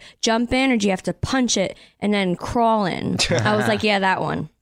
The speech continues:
Speaker 2: That worked.
Speaker 1: But they were
Speaker 2: Good
Speaker 1: so
Speaker 2: one.
Speaker 1: cute. They were, like, cheering me on. They were like, "Mommy."
Speaker 2: Oh, that's great. That's
Speaker 1: Yeah.
Speaker 2: good. So I'm glad you're having fun.
Speaker 1: Yeah.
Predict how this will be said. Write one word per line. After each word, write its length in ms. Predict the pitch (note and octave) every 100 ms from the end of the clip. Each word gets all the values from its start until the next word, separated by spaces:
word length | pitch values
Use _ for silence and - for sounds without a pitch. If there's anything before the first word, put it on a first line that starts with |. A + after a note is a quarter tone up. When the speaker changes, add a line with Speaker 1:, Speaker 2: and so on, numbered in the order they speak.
| _ _ _ -
Speaker 2:
That 420 | G3 A3 D#3 C3+
worked. 440 | B2 A#2 A#3 G#3+
Speaker 1:
But 80 | A#3+
they 80 | B3+
were 100 | C4
Speaker 2:
Good 80 | C#4
Speaker 1:
so 80 | B3
Speaker 2:
one. 40 |
Speaker 1:
cute. 280 | A3+ B3 G#3
They 80 | G#3
were, 60 | G#3
like, 140 | G3+
cheering 320 | - G3+ F#3+
me 80 | F#3
on. 100 | F3+
They 60 | F#3+
were 80 | G#3+
like, 140 | C#4
"Mommy." 840 | F#4 F#4+ F#4 F4+ F4 E4+ D4+ B3+
Speaker 2:
Oh, 280 | F#3+ A#2 G2
that's 200 | G2+ -
great. 400 | - G#2+ F#2+ D#2+
That's 220 | G2 F2+
Speaker 1:
Yeah. 60 | -
Speaker 2:
good. 180 | A#3 G3+
So 100 | G3
I'm 80 | F#3
glad 200 | G#3 F3+
you're 80 | F3+
having 220 | E3 E3
fun. 420 | F#3 - D3+ G2+
Speaker 1:
Yeah. 340 | F4 G4 G3+